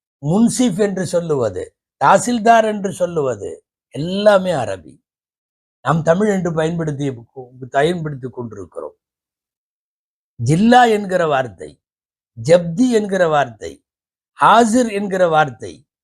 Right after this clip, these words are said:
வக்காலத் என்கிற வார்த்தை, கபூல் செய்தேன், கபூல் என்கிற வார்த்தை. ஒரு முஸ்லிம் எங்கு நின்றாலும் அவனுடைய பேச்சில் அரபி இல்லாமல் ஒரு முஸ்லிம் பேச மாட்டான், அவன் எந்த மொழியை சார்ந்தவனாக இருக்கட்டும்.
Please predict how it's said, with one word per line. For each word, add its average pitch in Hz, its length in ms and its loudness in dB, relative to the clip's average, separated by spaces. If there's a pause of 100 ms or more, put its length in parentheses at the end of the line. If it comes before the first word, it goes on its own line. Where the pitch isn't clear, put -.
(280)
வக்காலத் 233 680 2
என்கிற 185 260 -4
வார்த்தை, 147 460 -4 (760)
கபூல் 226 500 4
செய்தேன், 208 460 0
கபூல் 226 480 4
என்கிற 185 340 -2
வார்த்தை. 151 480 -2 (840)
ஒரு 233 120 4
முஸ்லிம் 262 440 -2
எங்கு 233 420 -2
நின்றாலும் 220 540 0
அவனுடைய 175 480 -6
பேச்சில் 220 500 -2 (140)
அரபி 220 380 2
இல்லாமல் 202 520 -2
ஒரு 170 160 -4
முஸ்லிம் 170 400 -10
பேச 160 300 -2
மாட்டான், 92 360 -12
அவன் 147 180 -10
எந்த 196 240 0
மொழியை 220 340 0
சார்ந்தவனாக 165 600 -4
இருக்கட்டும். - 420 -20